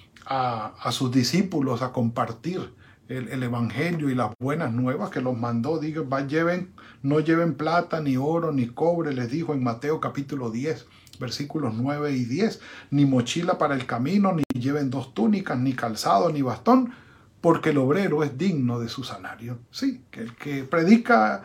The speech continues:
el evangelio, sí, que viva del evangelio. Así dice también, ah, el Señor ordenó a los que anuncian el evangelio que vivan del evangelio, lo dijo el apóstol Pablo. Pero, es decir, cada quien tiene su trabajo.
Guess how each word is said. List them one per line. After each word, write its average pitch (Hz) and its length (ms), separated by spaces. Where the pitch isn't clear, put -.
el 190 140
evangelio, 190 680
sí, 269 320
que 143 160
viva 147 480
del 139 180
evangelio. 185 560
Así 143 460
dice 165 300
también, 156 500
ah, - 320
el 127 140
Señor 143 440
ordenó 143 600
a 151 60
los 123 160
que - 120
anuncian 143 440
el 160 120
evangelio 156 560
que 131 140
vivan 160 340
del 123 160
evangelio, 135 580
lo 107 200
dijo 127 240
el 107 80
apóstol 127 400
Pablo. 311 300
Pero, 190 280
es 196 160
decir, 233 320
cada 220 260
quien 220 260
tiene 196 260
su 196 180
trabajo. 208 640